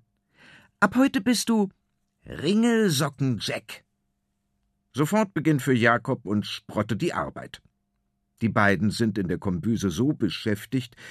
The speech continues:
dass Jakob keine Zeit mehr hat, über seinen Teddy Nino nachzudenken. Sprotte bringt ihm alles bei, was er wissen muss. Das Seeräubermädchen, merkt Jakob, weiß einfach alles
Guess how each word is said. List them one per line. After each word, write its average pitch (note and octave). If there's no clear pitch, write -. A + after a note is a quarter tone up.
dass C#3
Jakob C#3+
keine C#3
Zeit A#2
mehr G2+
hat, G#2
über F#2+
seinen G2
Teddy G2+
Nino G#2
nachzudenken. E2+
Sprotte F#3
bringt B2+
ihm A#2
alles A2
bei, F2
was D#2+
er C#2+
wissen C#2
muss. B1+
Das F2+
Seeräubermädchen, A2+
merkt -
Jakob, C2
weiß A2+
einfach B2
alles E2